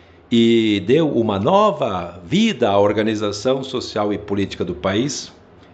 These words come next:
inclusive com a criação de centenas de municípios novos,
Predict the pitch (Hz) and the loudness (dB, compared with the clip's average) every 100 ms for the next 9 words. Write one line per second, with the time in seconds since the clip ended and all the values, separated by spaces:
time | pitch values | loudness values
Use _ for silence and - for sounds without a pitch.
0 | - 117 117 117 107 117 147 120 101 82 | 0 2 2 -2 0 0 0 0 -2 -4
1 | 107 98 90 92 98 92 - 113 101 87 | -2 -2 -2 0 0 0 0 0 -2 -4
2 | - 90 82 - 214 190 131 98 92 90 | -6 -6 -4 0 2 2 -2 -4 -4 -4
3 | 87 - 135 135 101 90 87 113 143 143 | -6 -6 -6 -6 -8 -6 -2 2 2 0
4 | 156 156 | -2 -8